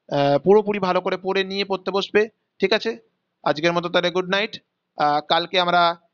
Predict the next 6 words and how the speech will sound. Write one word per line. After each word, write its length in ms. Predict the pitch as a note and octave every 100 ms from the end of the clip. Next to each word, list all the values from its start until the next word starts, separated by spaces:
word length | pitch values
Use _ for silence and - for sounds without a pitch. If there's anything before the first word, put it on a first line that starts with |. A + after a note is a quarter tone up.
| _
আহ, 220 | D#3 D#3
হিন্দির 600 | D#3 F3 F3+ F3+ F3+ F#3 F3+ _ -
বিষয়গুলো 480 | E3 F3+ F3 F3+
নিয়ে 160 | F3 F3+
আলোচনা 360 | E3+ E3+ E3+ E3
করব, 420 | G3+ G#3 A3+